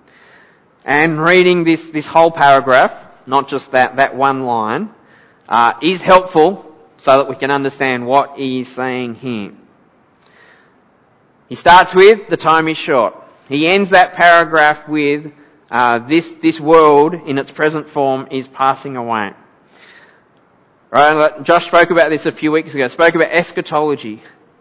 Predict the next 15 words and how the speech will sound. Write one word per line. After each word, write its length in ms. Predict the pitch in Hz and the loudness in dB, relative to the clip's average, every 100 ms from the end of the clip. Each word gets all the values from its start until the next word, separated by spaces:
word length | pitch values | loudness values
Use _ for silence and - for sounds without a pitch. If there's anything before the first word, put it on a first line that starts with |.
| _ | _
uh, 180 | - 127 | 0 0
the, 140 | 131 | 0
the 220 | 135 202 - | -4 -6 -4
end 300 | 156 185 185 | -2 -2 -4
times, 880 | - 165 147 117 107 - - - _ _ _ _ _ _ _ _ _ _ _ | -2 0 0 -2 -8 -16 -20 -20 _ _ _ _ _ _ _ _ _ _ _
uh, 180 | - 123 | -4 -2
the 100 | 123 | -2
world 460 | 131 160 180 185 185 | 0 6 6 6 2
to 100 | 185 | -8
come, 580 | - 151 139 170 214 - _ _ | -6 -6 -4 -4 -8 -16 _ _
and 240 | 123 131 | -6 -6
Christ 540 | - 180 190 196 - 160 | -4 2 4 4 0 -8
returning 840 | 147 - 202 226 185 123 139 226 - _ _ _ | -8 -4 0 2 0 -4 -8 -12 -16 _ _ _
and 160 | 135 143 | -4 -4
establishing 1000 | 143 - 175 180 180 - 147 127 143 | -4 0 0 0 -4 -6 -8 -8 -8